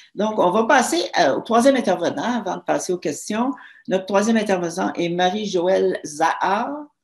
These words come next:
Est-ce qu'elle est là ? Marie-Joëlle Zahar, c'est ce que j'ai sur mon,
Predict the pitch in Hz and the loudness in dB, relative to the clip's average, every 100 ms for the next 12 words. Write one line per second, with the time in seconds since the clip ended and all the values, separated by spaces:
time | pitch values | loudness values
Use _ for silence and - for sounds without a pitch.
0 | _ _ 175 - 170 160 160 180 233 - | _ _ -20 -10 -8 -6 -6 -6 -8 -12
1 | _ _ _ _ _ _ _ _ _ _ | _ _ _ _ _ _ _ _ _ _
2 | _ _ _ _ _ _ _ _ _ _ | _ _ _ _ _ _ _ _ _ _
3 | _ _ _ _ - - _ _ _ _ | _ _ _ _ -20 -20 _ _ _ _
4 | - 175 180 196 170 180 175 175 147 98 | -12 -10 -8 -6 -6 -6 -6 -8 -8 -8
5 | 117 107 - - 139 - 160 147 185 190 | -8 -10 -14 -12 -12 -8 -8 -6 -8 -8
6 | 139 143 139 127 127 127 | -8 -8 -8 -8 -12 -18